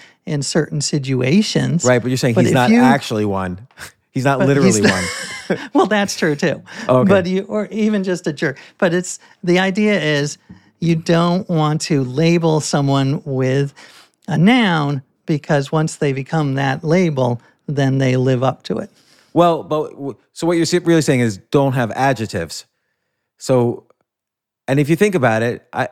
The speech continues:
Speaker 2: l-, like, that's what you're saying, right? 'Cause in that case, asshole or jerk was an adjective.
Speaker 1: No, no, he is an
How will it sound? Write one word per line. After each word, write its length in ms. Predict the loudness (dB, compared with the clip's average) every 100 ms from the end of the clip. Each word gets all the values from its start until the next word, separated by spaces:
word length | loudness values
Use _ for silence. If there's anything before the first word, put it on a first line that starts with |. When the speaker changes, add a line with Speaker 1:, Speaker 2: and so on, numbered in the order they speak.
| -4
Speaker 2:
l-, 180 | -4 -2
like, 260 | -2 0
that's 180 | 0 0
what 60 | -2
you're 80 | -4
saying, 180 | -4 -2
right? 140 | -2
'Cause 160 | -4 -4
in 220 | -2 0
that 200 | 2 0
case, 460 | 0 -2 -2 -8 _ _ _ -2
asshole 440 | -2 0 0 0
or 140 | 0 -2
jerk 320 | -2 -2 0
was 160 | -4 -2
an 80 |
adjective. 580 | 0 0 -2 -10 -12 _ _ _ _ _ _ 0
Speaker 1:
No, 140 | 2
no, 140 | 2 0
he 300 | 0 -2 0
is 360 | 0 0 -4 _
an 240 | -4 -4